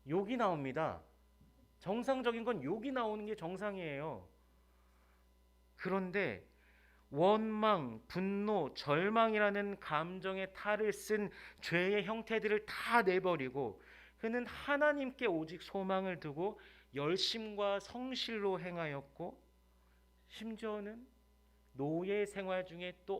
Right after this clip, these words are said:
억울하게 누명 써갖고 감옥까지 갔는데도 성실함과 충실함으로 그저 삶을 살아갔습니다.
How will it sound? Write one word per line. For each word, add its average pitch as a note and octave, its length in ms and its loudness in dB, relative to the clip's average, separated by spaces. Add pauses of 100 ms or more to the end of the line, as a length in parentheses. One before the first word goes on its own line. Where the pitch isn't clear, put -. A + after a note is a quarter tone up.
억울하게 F3+ 640 -4
누명 D#3 320 -8
써갖고 D3 460 -8
감옥까지 C3+ 680 -6
갔는데도 G#2+ 800 -16 (520)
성실함과 C#3 1080 -8 (400)
충실함으로 G3+ 960 -8 (260)
그저 B2 500 -12
삶을 D3+ 460 -16
살아갔습니다. - 920 -16